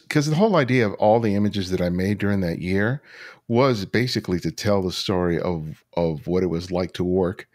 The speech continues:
uh, at, at Maximum Fun for a year. So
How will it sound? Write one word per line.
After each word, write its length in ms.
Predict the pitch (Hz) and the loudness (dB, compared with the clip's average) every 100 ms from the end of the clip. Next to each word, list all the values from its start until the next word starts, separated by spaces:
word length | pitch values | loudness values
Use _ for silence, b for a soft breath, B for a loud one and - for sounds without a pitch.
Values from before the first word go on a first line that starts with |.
| B B B B _ _ | B B B B _ _
uh, 420 | - 90 80 76 - _ _ - | -4 -4 -2 -4 -8 _ _ -2
at, 300 | 101 - - _ _ - | -2 -2 -10 _ _ -6
at 160 | 95 101 | -6 -2
Maximum 480 | 98 92 - 85 | -4 -2 -4 -6
Fun 300 | 87 139 123 | -4 -2 -2
for 200 | 87 85 | -2 -2
a 60 | 80 | -2
year. 480 | 92 123 65 50 - b b b b - | -2 -2 -4 -8 -20 b b b b -6
So 520 | - 110 98 85 | 0 2 2 0